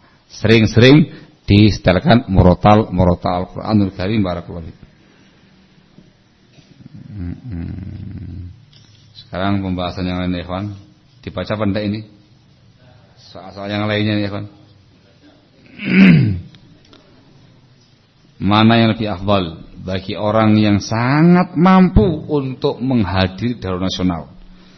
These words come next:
Menghadiri daurah nasional tanpa menyumbang atau menyumbang agar terselenggaranya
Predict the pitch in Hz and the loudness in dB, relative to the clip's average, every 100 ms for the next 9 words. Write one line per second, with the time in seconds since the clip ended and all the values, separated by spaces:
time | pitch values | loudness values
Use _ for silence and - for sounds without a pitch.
0 | - - _ _ 98 98 98 95 113 135 | -20 -20 _ _ 0 2 2 2 2 4
1 | 160 - - _ - _ _ 104 101 117 | 2 -2 -18 _ -20 _ _ 0 4 4
2 | 101 87 - 104 - 113 131 135 - 107 | 0 -6 0 0 2 2 2 0 -2 -2
3 | 101 98 95 101 117 113 123 123 - 101 | 0 0 2 4 2 2 -2 -2 -8 -8
4 | - 101 92 98 123 139 127 110 90 - | -6 -6 0 6 10 10 8 6 4 0
5 | - - - _ _ _ _ 87 85 - | -20 -20 -20 _ _ _ _ -12 -10 -4
6 | 120 120 - - - 104 - - 101 98 | -2 -4 -14 -16 -8 -8 -8 -4 0 0
7 | 92 101 113 127 107 | 0 0 0 0 -4